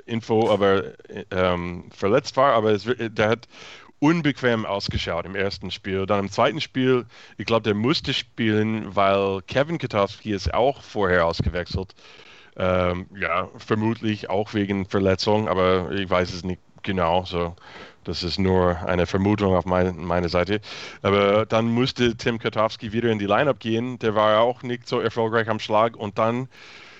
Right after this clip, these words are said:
Mike Otto hat alle seine Pitchers gebraucht. <laughs> Und dann Tim Katowski war der letzte Mann, der ist aus dem Bullpen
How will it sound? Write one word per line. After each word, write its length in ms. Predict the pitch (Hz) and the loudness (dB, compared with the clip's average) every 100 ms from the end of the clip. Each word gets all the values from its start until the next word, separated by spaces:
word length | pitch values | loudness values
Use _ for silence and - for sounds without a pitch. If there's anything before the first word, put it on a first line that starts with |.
| - - - - _ _ | -20 -20 -20 -20 _ _
Mike 300 | - 110 123 | -2 0 2
Otto 380 | 120 139 131 117 | 0 2 2 2
hat 200 | 117 107 113 - | 0 0 -4 -6
alle 280 | 110 127 131 | 0 2 2
seine 240 | 123 113 | 0 -2
Pitchers 400 | 104 123 120 104 - | -4 -6 -6 -6 -8
gebraucht. 640 | 90 87 82 76 - - - - | -6 -4 -4 -6 -12 -14 -8 -4
<laughs> 260 | - 98 98 | -2 -2 0
Und 180 | 107 107 | 0 2
dann 440 | 101 98 98 104 - | 0 -2 -4 -6 -4
Tim 200 | 131 123 | -4 -2
Katowski 500 | 120 110 113 - 101 | -2 0 0 -2 0
war 140 | 101 | 2
der 100 | 98 | 2
letzte 340 | 107 - 113 | 0 -2 -4
Mann, 400 | 101 95 110 117 | -2 -2 -2 -6
der 120 | 104 98 | -4 -4
ist 180 | 95 - | -4 -4
aus 200 | 98 - | -4 -2
dem 160 | 92 | -4
Bullpen 460 | 120 131 135 135 | -4 -2 -2 -2